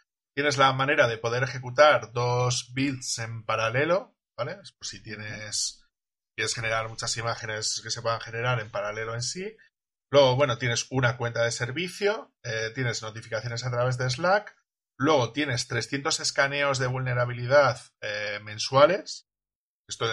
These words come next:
Speaker 1: está bien, está bien para, para una sola persona, me refiero.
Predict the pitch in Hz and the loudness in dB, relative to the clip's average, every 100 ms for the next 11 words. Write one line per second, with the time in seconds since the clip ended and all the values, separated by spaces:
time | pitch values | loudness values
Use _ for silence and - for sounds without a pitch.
0 | 110 - - 110 101 110 165 196 _ _ | -2 -6 -4 -2 -2 -2 -2 -4 _ _
1 | _ _ 104 98 135 175 - 107 107 104 | _ _ -8 -6 -8 -8 -10 -10 -8 -10
2 | - 101 104 110 110 120 110 107 - 120 | -4 -2 -2 -2 -4 -2 -2 -4 -4 -4
3 | 156 156 113 113 127 185 | -2 -4 -6 -10 -10 -10